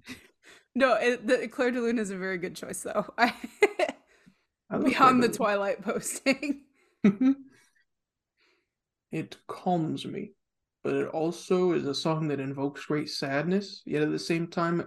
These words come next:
Speaker 2: closure.
Speaker 1: Aw.
Speaker 2: I love Clair de Lune. Hmm, yeah.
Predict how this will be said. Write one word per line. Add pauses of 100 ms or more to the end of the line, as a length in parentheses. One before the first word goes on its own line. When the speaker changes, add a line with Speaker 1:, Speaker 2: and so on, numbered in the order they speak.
Speaker 2:
closure. (680)
Speaker 1:
Aw. (1000)
Speaker 2:
I
love
Clair
de
Lune. (260)
Hmm, (260)
yeah.